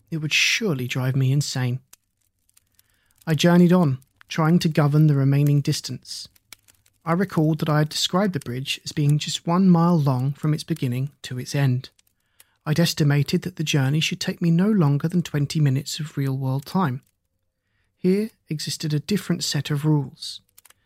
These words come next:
Occasionally, I'd turn and look behind me. Approximately, I thought I stood equidistant from the doorway and the bridge's end. I began to feel trapped on a never-ending path.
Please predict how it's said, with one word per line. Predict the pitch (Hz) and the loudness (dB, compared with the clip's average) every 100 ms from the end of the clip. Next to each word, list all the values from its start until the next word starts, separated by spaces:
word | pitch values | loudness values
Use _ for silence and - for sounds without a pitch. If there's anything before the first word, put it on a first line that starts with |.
| _ _ - | _ _ -12
Occasionally, | - 170 180 147 123 135 151 - - | 0 4 4 4 0 -2 -4 -8 -8
I'd | 147 - | -6 -2
turn | - 127 143 165 | -2 0 0 -2
and | 143 135 | 0 0
look | 143 | -2
behind | 135 165 180 135 | -4 2 4 4
me. | 117 - _ _ _ _ _ _ - _ - | -2 -10 _ _ _ _ _ _ -20 _ -16
Approximately, | - 214 - 175 - 185 190 _ | -8 -6 2 2 4 0 -2 _
I | 151 | -6
thought | - 170 151 | -2 0 0
I | |
stood | 151 - 160 - | 0 0 -2 -4
equidistant | 202 - 190 208 - 165 - | -4 -2 0 0 -2 -6 -4
from | 147 147 | 0 0
the | |
doorway | 156 147 139 135 143 | 2 2 2 2 2
and | 156 | 2
the | 143 | 0
bridge's | 131 147 143 | -2 -2 0
end. | 165 123 - - _ _ _ _ - | 0 -2 -8 -16 _ _ _ _ -8
I | |
began | 147 156 165 175 | -2 2 2 2
to | 147 | 0
feel | - 151 | -2 -4
trapped | - - 170 - - - _ _ | -4 -2 -2 -4 -12 -20 _ _
on | 143 | -2
a | 135 | 2
never-ending | 139 143 147 139 135 143 | 2 2 2 2 2 0
path. | - 147 123 - | 0 -2 -2 -8